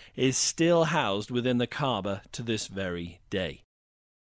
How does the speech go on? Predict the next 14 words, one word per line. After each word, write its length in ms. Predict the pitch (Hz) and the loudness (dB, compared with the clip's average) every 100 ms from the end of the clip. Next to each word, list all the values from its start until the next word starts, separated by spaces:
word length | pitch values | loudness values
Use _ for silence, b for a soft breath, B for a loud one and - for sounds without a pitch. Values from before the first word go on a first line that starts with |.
| _ _ _ _ | _ _ _ _
By 180 | - 147 | 6 8
worshipping 500 | 147 196 190 170 170 | 10 8 6 2 2
this 160 | 151 131 | 2 0
idol 340 | - 156 147 | 2 2 4
of 120 | 120 | 2
stone 600 | - - 175 113 95 92 | 0 4 6 6 2 -2
within 380 | 113 127 143 139 | 2 4 6 6
the 80 | 127 | 4
black 300 | 120 123 - | 4 2 2
and 100 | 110 | 0
white 240 | 101 101 | 0 0
box 320 | 107 110 - 110 | 0 0 0 -4
in 160 | 98 | 0
Mecca, 380 | 131 175 - 78 | 0 0 -4 -6